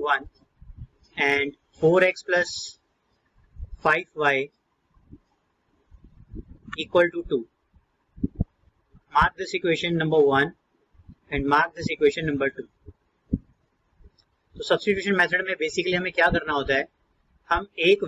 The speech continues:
वेरिएबल की वैल्यू निकालते हैं in terms of another value, another variable, और उसको पुट कर देते हैं दूसरी इक्वेशन में। तो जैसा आप कह सकते हैं कि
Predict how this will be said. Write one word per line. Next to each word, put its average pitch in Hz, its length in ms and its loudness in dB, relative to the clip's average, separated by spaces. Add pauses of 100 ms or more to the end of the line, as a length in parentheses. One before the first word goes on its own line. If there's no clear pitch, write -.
वेरिएबल 165 440 0
की 202 60 2
वैल्यू 170 220 2
निकालते 151 420 -2 (100)
हैं 170 100 -4 (160)
in 147 80 -10 (100)
terms 165 320 -4
of - 220 -12
another 151 320 -2
value, 127 260 -4 (400)
another 151 320 0
variable, 131 400 -4 (420)
और 156 80 0
उसको 180 200 -2 (100)
पुट 196 140 0
कर 175 180 2
देते 151 340 2
हैं 156 120 -2 (460)
दूसरी 175 540 -2
इक्वेशन 139 360 -4
में। - 600 -20 (320)
तो 156 80 4 (280)
जैसा 147 220 0
आप 180 120 0
कह 185 200 2
सकते 185 180 -6
हैं 185 100 -10
कि 190 80 -10